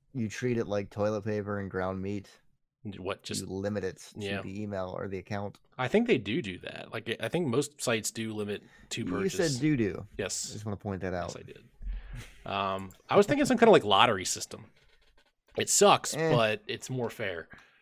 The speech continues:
Speaker 1: That's what's gonna happen with the P S five.
Speaker 2: A hundred percent. There's that, that, 'cause that's where I was trying to take this, this conversation is we're already seeing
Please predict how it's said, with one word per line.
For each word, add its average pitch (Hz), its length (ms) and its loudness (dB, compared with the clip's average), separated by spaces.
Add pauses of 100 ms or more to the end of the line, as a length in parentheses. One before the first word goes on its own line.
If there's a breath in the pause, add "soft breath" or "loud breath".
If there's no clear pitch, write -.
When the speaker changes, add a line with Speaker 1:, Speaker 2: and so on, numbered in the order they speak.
(120)
Speaker 1:
That's 123 200 -2
what's 139 100 -2
gonna 120 160 2
happen 107 300 2
with 101 120 -2
the - 60 -14
P 98 140 -4
S 80 160 -8
five. 101 460 -2
Speaker 2:
A 131 120 4
hundred 131 220 2
percent. 101 460 -6 (100)
There's 131 300 0
that, 135 220 -2
that, 131 200 0
'cause 120 80 -4
that's 135 280 2
where 127 200 0
I 120 60 4
was 113 100 -4
trying 113 260 -4
to - 60 -18
take 113 180 -6
this, - 300 -8 (120)
this 90 140 -10
conversation 110 680 -2
is 101 260 -4 (320 soft breath)
we're 131 160 0
already 131 320 6
seeing 117 640 0